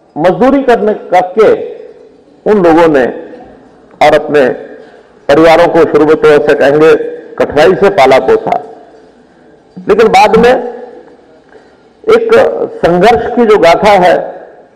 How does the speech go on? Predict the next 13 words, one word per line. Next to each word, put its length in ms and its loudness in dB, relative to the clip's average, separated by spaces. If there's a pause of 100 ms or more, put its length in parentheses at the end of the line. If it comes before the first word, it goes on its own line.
(680)
इस 200 -2
समाज 360 0
की, 200 -4 (2250)
जिसको 300 -2 (1300)
मैं 180 -2
कह 140 0
सकता 280 -2
हूं 100 2
कि 160 0 (100)
परमार्थी 640 0
है, 180 -8 (580)
परमार्थ 480 2
का 80 4